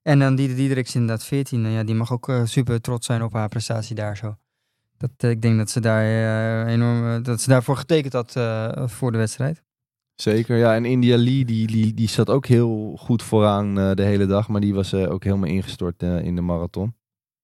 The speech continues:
Speaker 1: Ja. Ja, die marathon, eh, uiteindelijk is daar cruciaal, eh, met die hitte. En, eh, ja, dat, dat zie je nu ook weer terug bij deze editie. Eh, wat me nog opviel, oh ja, die, die Klutte-,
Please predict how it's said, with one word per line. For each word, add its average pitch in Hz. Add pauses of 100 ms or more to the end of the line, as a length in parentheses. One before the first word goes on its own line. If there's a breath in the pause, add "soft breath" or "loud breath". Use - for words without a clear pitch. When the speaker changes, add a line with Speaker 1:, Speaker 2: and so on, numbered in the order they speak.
(720)
Speaker 1:
Ja. 104 (680 loud breath)
Ja, 135
die 127
marathon, 131
eh, 127
uiteindelijk 127
is 117
daar 123
cruciaal, 135 (480)
eh, 127
met 127
die 123
hitte. 120 (560 soft breath)
En, 117
eh, 110 (680)
ja, 117
dat, 117
dat 113
zie 127
je 113
nu 117
ook 120
weer 131
terug 123
bij 117
deze 120
editie. 113 (1400 loud breath)
Eh, -
wat 139
me 151
nog 151
opviel, 170
oh 220
ja, 196
die, 135
die 131
Klutte-, 175